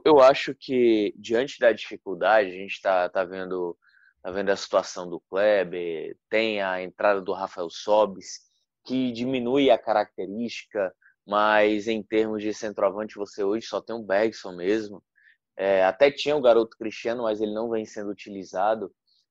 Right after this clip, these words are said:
É, a situação do Rodrigão, eu realmente não, não consigo compreender, é um mistério.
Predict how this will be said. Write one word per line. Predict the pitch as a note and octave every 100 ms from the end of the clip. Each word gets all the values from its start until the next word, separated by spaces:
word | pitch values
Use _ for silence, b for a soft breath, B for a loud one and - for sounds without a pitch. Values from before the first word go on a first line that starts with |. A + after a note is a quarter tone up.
| _ _
É, | G2 G#2
a | G#2
situação | A2 - C3 - D#3
do | D#3+
Rodrigão, | C3+ B2+ B2 G#2+ A#2 C3+ D3 D3+ D3+ -
eu | G#2+
realmente | A#2 A#2+ A#2 A2+ -
não, | B2 A#2+ A#2 A2
não | A2
consigo | A2+ B2 - A#2 A2
compreender, | G2+ G#2 G2+ G#2 F#2+ G2 B2
é | A#2
um | G2+
mistério. | G2 - F#2+ G2 A2